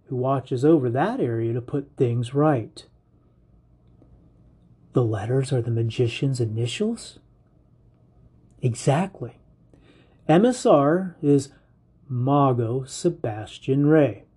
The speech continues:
Take special note of his territory. If you see a broken spell while you're out, let him know.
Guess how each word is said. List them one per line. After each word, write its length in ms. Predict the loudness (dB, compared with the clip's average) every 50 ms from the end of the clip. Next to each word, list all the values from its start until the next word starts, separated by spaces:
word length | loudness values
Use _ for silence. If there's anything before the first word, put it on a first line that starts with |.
| _ _ _ _ _ _ _ _ _ _ _ _ _
Take 180 | 0 0 0 0
special 440 | 2 4 4 4 4 4 2 4 6
note 240 | 8 8 8 6
of 100 | 4 0
his 220 | 0 0 0 0 -2
territory. 720 | -2 -2 0 0 0 -2 -4 -8 -12 -12 -12 -12 -16 -18 _ _ _ _ _ _ _ _ _ _ _ _ _ _ _ -8
If 120 | -6 -2 -2
you 80 | -2
see 220 | 0 4 8 8 8
a 60 | 8
broken 360 | 8 6 4 4 2 -2 -6
spell 460 | -8 0 4 6 6 8 8 6 6
while 180 | 6 6 6 6
you're 200 | 6 6 4 4
out, 300 | 2 0 -2 -4 -6 -10 _ _ _ _ _
let 160 | -6 -6 -4 -2
him 100 | -2 0
know. 340 | 2 2 2 0 -2 -6